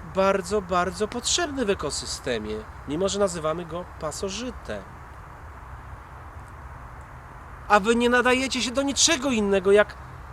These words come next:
na wymianę na narządy. Jeśli jesteś głupkiem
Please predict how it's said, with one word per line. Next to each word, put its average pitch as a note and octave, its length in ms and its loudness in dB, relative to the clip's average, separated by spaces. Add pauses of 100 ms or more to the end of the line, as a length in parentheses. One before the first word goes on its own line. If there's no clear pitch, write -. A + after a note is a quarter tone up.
(260)
na A3 200 8
wymianę G#3+ 500 8
na G#3+ 160 6
narządy. A3 800 2 (2750)
Jeśli C#3 300 -4
jesteś G3+ 300 4
głupkiem C#3 560 -4